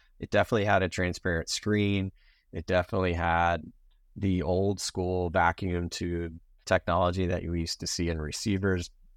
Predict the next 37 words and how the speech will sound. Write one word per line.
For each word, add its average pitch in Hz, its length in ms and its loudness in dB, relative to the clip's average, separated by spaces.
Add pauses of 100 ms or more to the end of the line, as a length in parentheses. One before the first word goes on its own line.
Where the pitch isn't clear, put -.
but 104 160 2
it 98 100 -2
was 95 240 -2
not 101 300 2
playing 95 340 2
vinyl 90 380 2
records 85 560 -2
or 85 160 -4
eight 85 160 -6
tracks. 80 380 2
It - 80 -6
was, - 140 -10 (280)
it - 80 -4
was 104 160 -2
just - 140 0
streaming 101 400 2
your 90 100 2
Spotify 87 800 0
or 82 260 -2
Apple 82 280 -2
Music 82 400 -8
songs. - 500 -10 (540)
But 101 100 -2
it 113 160 0
just 110 260 -2
had 113 220 4
this 110 220 0
nod 92 500 4
of, 90 220 -2 (240)
you 92 100 -6
know, 87 120 -2
vintage 113 720 0 (300)
with, 92 160 -10 (180)
uh, 80 300 0
the 82 100 -4
mashup 82 540 0
of 78 220 -8